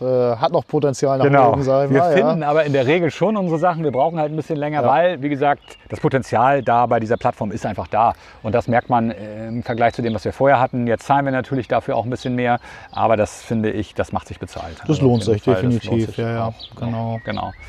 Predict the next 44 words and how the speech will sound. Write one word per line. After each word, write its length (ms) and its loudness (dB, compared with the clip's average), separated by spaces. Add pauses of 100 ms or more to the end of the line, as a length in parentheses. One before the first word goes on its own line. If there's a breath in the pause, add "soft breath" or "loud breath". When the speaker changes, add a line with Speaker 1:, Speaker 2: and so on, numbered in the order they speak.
(300 loud breath)
Speaker 2:
Also 180 0
deswegen 360 0
Speaker 1:
Ja, 140 6
was 140 0
da 120 4
sehr 140 4
interessant 420 -2
ist, 100 -6
mittlerweile 460 0
bieten 300 -6
sie 160 0
ja 240 2
auch, 540 0
ähm, 580 -2
Soundeffekte 580 -6
an, 220 -10
ne? 120 -10 (480 loud breath)
Speaker 2:
Ja? 160 0 (140)
Speaker 1:
Also 200 -2
ja, 180 6
ja, 200 4
es 100 -6
gibt 180 -4
Speaker 2:
Ach 60 -10
so. 80 -2
Speaker 1:
schon, 380 0
äh, 160 2 (400)
äh, 40 0
mittlerweile 840 2
recht 200 -4
große 640 -2
Bibliothek 720 -2
an, 320 -4
äh, 240 -4
Speaker 2:
Die 60 0
ist 80 -2
mit 120 2
in 100 0
dem 160 0
Speaker 1:
äh, 20 -4
Speaker 2:
gleichen 360 2
Speaker 1:
hochqualitativen 1000 2
Speaker 2:
Abo? 80 -2
Speaker 1:
Soundeffekten. 760 -4